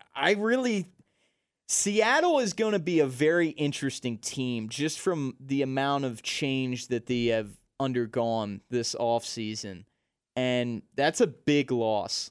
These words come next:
losing Cam Chancellor. If you potentially lose Earl Thomas, too, I'd like, 'cause Thomas, he sat out a mandatory minicamp. Maybe they trade him. Maybe they cut him. Who knows? I mean, if you lose Cam, Earl, and Richard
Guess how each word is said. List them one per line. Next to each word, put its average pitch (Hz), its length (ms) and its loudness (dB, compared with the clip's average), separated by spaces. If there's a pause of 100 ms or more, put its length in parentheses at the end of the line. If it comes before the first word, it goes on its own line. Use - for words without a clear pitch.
losing 127 380 -2
Cam 113 260 -4
Chancellor. 110 540 -6
If 113 120 -6
you 160 140 -4
potentially 160 640 -2
lose 131 380 -2
Earl 123 240 0
Thomas, 120 520 -4
too, 123 360 0
I'd 139 260 0
like, 175 420 -2 (100)
'cause 139 180 -6
Thomas, 214 480 -4
he 190 240 -4
sat 165 340 0
out 170 160 2
a 165 40 -2
mandatory 151 480 -2
minicamp. 170 580 -2
Maybe 123 220 -2
they 107 120 -4
trade 170 380 2
him. 165 240 0
Maybe 117 220 -4
they 98 80 -10
cut 165 260 2
him. 151 120 -2
Who 123 140 -6
knows? 160 600 0 (680)
I 143 40 -4
mean, 143 100 2
if 135 140 -2
you 240 200 -2
lose 170 320 4
Cam, 185 800 -2 (360)
Earl, 156 580 2 (220)
and 120 220 -2
Richard 160 520 0